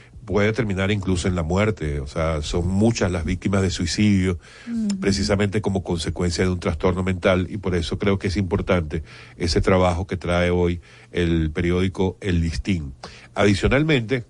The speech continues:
Speaker 1: bueno, aparte de todo el tema de que la importancia de que el gobierno tenga políticas públicas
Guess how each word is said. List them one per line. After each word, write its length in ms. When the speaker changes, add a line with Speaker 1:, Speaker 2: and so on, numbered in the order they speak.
Speaker 1:
bueno, 220
aparte 340
de 80
todo 220
el 100
tema 380
de 120
que 320
la 140
importancia 720
de 120
que 100
el 40
gobierno 520
tenga 280
políticas 460
públicas 640